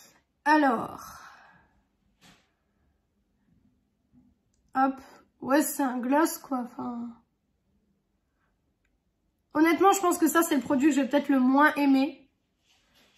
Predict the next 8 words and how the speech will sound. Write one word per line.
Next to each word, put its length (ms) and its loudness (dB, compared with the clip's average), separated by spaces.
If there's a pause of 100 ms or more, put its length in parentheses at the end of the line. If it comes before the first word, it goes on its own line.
(1160)
Voilà, 260 4
parce 200 -8
que 160 -2
ça... 600 4
Euh... 140 -8 (2750)
Déjà, 200 0
les 140 0
gloss, 220 2